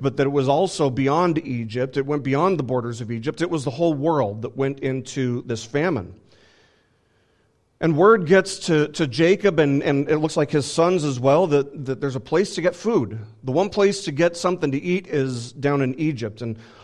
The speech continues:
all of his sons ap-, apparently have heard of it as well,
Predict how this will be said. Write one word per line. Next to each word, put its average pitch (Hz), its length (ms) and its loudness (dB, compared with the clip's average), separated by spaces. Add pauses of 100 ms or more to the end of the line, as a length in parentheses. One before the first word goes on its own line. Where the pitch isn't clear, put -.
(160)
all 180 200 6
of 180 60 4
his 160 140 2
sons 160 280 0
ap-, 143 100 -4 (280)
apparently 233 640 0
have 131 100 0
heard 147 280 2
of 127 120 2
it 135 140 0
as 123 180 -2
well, 135 400 4